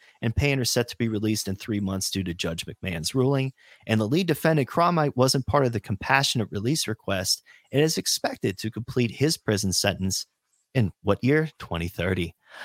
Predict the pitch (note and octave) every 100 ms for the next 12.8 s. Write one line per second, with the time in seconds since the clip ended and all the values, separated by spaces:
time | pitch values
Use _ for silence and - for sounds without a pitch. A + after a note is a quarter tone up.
0 | - B2 B2 A#2+ - F3+ G#3 G3+ - C3
1 | F3 E3 C3 - D3+ D#3 A#2 A#2+ B2+ G2
2 | - G#2+ G#2 A#2+ - A#2 A2 - - -
3 | C#3 - G#2 F#2+ F2 F2+ E2 F2 - E2+
4 | D#2+ - C#2 C#2 G2 G2 - E2+ E2 E2
5 | F2+ - C3+ A#2+ B2+ C3 - - - -
6 | A2+ C3+ F3 G3 F3 D3 - E3+ D#3+ C#3
7 | - C3+ C3+ A#2+ - - A2+ G#2 G#2 -
8 | G2 F#2+ F2 F2+ F2 F2 - F2+ - E2
9 | - G2 F#2 F2+ - - - D3 F3+ F3+
10 | - D#2+ - - - - - G#2 - E2+
11 | D#2+ - F2+ - - _ - - E2+ -
12 | - - - - D#2+ G2+ F#2+ G2+